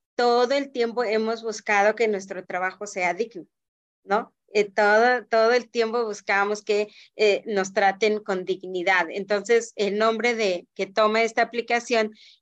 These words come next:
es Dignas, y as-, así que, eh, eh, ahí también tenemos una biblioteca de, de derechos, donde todos los derechos de la ley, la,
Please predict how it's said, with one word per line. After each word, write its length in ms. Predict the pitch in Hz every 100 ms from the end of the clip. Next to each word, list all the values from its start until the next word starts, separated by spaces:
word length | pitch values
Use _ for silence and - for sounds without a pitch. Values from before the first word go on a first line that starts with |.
| -
es 240 | 240 233
Dignas, 600 | 233 269 269 233 233 269 -
y 160 | 247 247
as-, 220 | 240 -
así 460 | 262 247 240 277 269
que, 240 | 302 294 277 _ _ -
eh, 360 | 240 240 233 -
eh, 340 | 240 233 226 -
ahí 380 | 233 240 269
también 320 | 285 285 269 262
tenemos 440 | 269 240 240 254
una 220 | 240 240
biblioteca 1040 | 220 214 208 196 196 233 220 220 240 196 - _ -
de, 720 | 196 214 208 196 190 190 196
de 280 | 196 190 190
derechos, 960 | 190 202 262 294 302 277 262 262 269 262
donde 400 | 220 196 190 - _ -
todos 360 | 247 247 262 294
los 200 | 269 220
derechos 420 | 208 208 240 226
de 140 | 220
la 120 | 190
ley, 320 | 190 196 208 233
la, 160 | 220